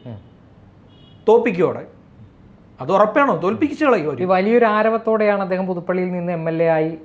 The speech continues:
Speaker 2: ഉം.
Speaker 1: നിയമസഭയിലേക്ക് എത്തിയത്. അതിനുശേഷം കോൺഗ്രസ് ഒരു വഴിക്ക്, ചാണ്ടി
Speaker 2: ഉം.
Speaker 1: ഉമ്മൻ മറ്റൊരു വഴിക്ക്. പ്രത്യേകിച്ച്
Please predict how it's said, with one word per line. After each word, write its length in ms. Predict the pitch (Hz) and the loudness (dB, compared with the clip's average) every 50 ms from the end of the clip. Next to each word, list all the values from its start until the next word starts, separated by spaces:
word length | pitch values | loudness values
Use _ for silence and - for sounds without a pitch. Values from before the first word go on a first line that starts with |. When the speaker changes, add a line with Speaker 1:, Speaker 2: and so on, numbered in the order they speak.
| - - | -14 -8
Speaker 2:
ഉം. 80 | 165 156 | -6 -4
Speaker 1:
നിയമസഭയിലേക്ക് 600 | 147 156 151 156 151 165 156 151 151 156 139 143 | -2 -2 -2 -2 -2 -2 -2 0 0 -2 -2 -4
എത്തിയത്. 280 | 139 139 - 139 139 143 | -6 -6 -6 -6 -4 -4
അതിനുശേഷം 800 | 147 151 165 180 185 180 - 180 175 175 - 180 175 170 160 - - - - - - - - | -4 -4 -4 -4 -4 -2 -2 -2 -2 -2 -2 -6 -6 -6 -10 -14 -18 -20 -20 -20 -20 -20 -6
കോൺഗ്രസ് 460 | - - 170 185 208 202 226 214 220 | 0 2 2 2 4 2 2 2 2
ഒരു 120 | 202 175 185 | 0 0 2
വഴിക്ക്, 600 | 190 180 170 170 - 170 160 165 156 - - 131 127 | 0 0 0 -2 -2 -2 -2 -2 -2 -4 -8 -6 -4
ചാണ്ടി 220 | 156 147 156 175 | -2 -2 0 -2
Speaker 2:
ഉം. 40 | 170 | -2
Speaker 1:
ഉമ്മൻ 180 | 165 170 170 160 | -2 -4 -4 -4
മറ്റൊരു 280 | 156 147 143 156 147 | -4 -4 -4 -4 -2
വഴിക്ക്. 260 | 147 147 139 135 139 143 | -2 -2 -2 -4 -4 -6
പ്രത്യേകിച്ച് 800 | 139 139 143 - 175 175 180 170 180 185 180 180 175 170 156 | -6 -6 -4 -2 -2 -2 -2 -2 -2 -2 0 0 -2 -4 -6